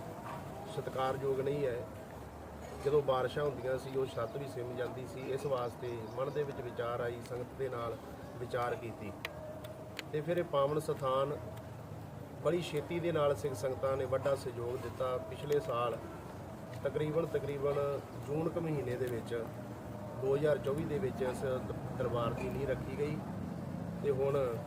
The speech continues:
ਤਕਰੀਬਨ ਮਈ ਦਾ ਮਹੀਨਾ ਚੱਲ ਰਿਹਾ, ਦੋ ਹਜ਼ਾਰ ਪੰਜੀ ਦਾ, ਤੇ ਇੰਨੇ ਸਮੇਂ ਦੇ ਵਿੱਚ, ਨੌਂ ਦਸਾਂ ਮਹੀਨਿਆਂ ਦੇ ਵਿੱਚ ਸਾਰੀ ਇਮਾਰਤ ਤਿਆਰ ਹੋ ਕੇ ਗੁਰੂ ਪਾਤਸ਼ਾਹ ਜੀ ਨੇ ਬਖਸ਼ਿਸ਼ ਕੀਤੀ ਹੈ। ਤਿਆਰੀ ਚੱਲ ਰਹੀ ਹੈ, ਸੇਵਾ ਚੱਲ ਰਹੀ। ਅੱਧੇ ਤੋਂ ਜ਼ਿਆਦਾ ਜਿਹੜਾ ਕਾਰਜ ਹੈ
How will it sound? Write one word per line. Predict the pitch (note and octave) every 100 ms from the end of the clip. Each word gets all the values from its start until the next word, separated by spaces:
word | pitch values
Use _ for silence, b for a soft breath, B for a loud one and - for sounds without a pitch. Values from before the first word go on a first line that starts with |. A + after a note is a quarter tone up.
| - - -
ਤਕਰੀਬਨ | C#3 C#3 C3+ C3+
ਮਈ | B2+ B2 B2+
ਦਾ | C#3+
ਮਹੀਨਾ | D3+ C3+
ਚੱਲ | A#2 B2 B2
ਰਿਹਾ, | C3+
ਦੋ | C3 B2
ਹਜ਼ਾਰ | C3 B2+
ਪੰਜੀ | B2+ D3 D3
ਦਾ, | A#2 F#2+ - - - - -
ਤੇ | E3
ਇੰਨੇ | - F3+ F#3
ਸਮੇਂ | E3+ E3+ F3+
ਦੇ | D#3
ਵਿੱਚ, | C#3 C#3 D3+
ਨੌਂ | C#3+ D3 D3
ਦਸਾਂ | D3 E3
ਮਹੀਨਿਆਂ | D#3+ D#3 B2 B2+
ਦੇ | C#3+
ਵਿੱਚ | C3+ C3
ਸਾਰੀ | B2+ C#3 D3
ਇਮਾਰਤ | C#3 B2 A#2 A2+
ਤਿਆਰ | A#2+ A#2+ B2 C3
ਹੋ | A#2
ਕੇ | A#2+ B2 - - - -
ਗੁਰੂ | C#3+ D3+
ਪਾਤਸ਼ਾਹ | C#3 C3+ - C3
ਜੀ | C3+
ਨੇ | B2
ਬਖਸ਼ਿਸ਼ | A2+ A2 B2+ -
ਕੀਤੀ | B2+ D3 D#3
ਹੈ। | C#3 - B B - C#3
ਤਿਆਰੀ | C3+ D3
ਚੱਲ | C#3+ C3+
ਰਹੀ | C3+ C#3+ D3
ਹੈ, | C3+
ਸੇਵਾ | C3+ B2+ B2+
ਚੱਲ | B2+ B2
ਰਹੀ। | B2 C#3 C#3
ਅੱਧੇ | D#3 F#3
ਤੋਂ | F3
ਜ਼ਿਆਦਾ | C#3 B2 B2+
ਜਿਹੜਾ | B2+ C#3
ਕਾਰਜ | C3 A2+ A#2 B2
ਹੈ | B2